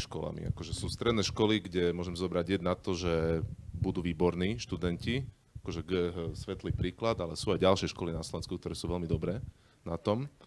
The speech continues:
A, a niektoré sú na tom, no, nie až tak dobre. Čiže sú veľké rozdiely, to je pr-, prvé pozorovanie. A druhé, že väčšinou to nie je o tom, že ako vedia programovať. Akože jasné, sú nejakí, ktorí ne-, neprogramovali nikdy, hej,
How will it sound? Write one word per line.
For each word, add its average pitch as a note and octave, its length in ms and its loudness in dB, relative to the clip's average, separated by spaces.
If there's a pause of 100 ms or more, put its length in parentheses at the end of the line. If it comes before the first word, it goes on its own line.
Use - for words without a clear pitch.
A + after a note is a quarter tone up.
(320)
A, - 80 -4 (160)
a - 160 -2
niektoré A#2+ 400 10
sú - 160 2
na G#2 160 10
tom, G#2 400 6
no, A#2 320 4 (320)
nie G2+ 160 4
až G2+ 240 8
tak D#2+ 160 -4
dobre. D#2+ 320 -2 (800)
Čiže G2+ 320 6
sú B2+ 160 8
veľké C3 240 12
rozdiely, F#2+ 400 10
to G2 160 4
je - 40 -2
pr-, G#2 200 6
prvé A#2 240 8
pozorovanie. F2+ 800 4 (400)
A - 80 -10
druhé, C3+ 480 10
že G#2+ 240 8 (400)
väčšinou F#3 560 4
to C#3 160 2
nie C3+ 160 6
je A#2+ 80 8
o A2+ 80 4
tom, B2 160 2
že G2+ 80 4
ako G2 320 4
vedia F#2+ 160 6 (320)
programovať. E2+ 800 -2 (640)
Akože G2+ 240 4
jasné, G#2+ 240 6
sú D#3 160 4
nejakí, C3+ 320 10
ktorí C#3+ 240 10
ne-, C3+ 160 8
neprogramovali C3 600 6
nikdy, G#2+ 280 0
hej, F#2+ 160 0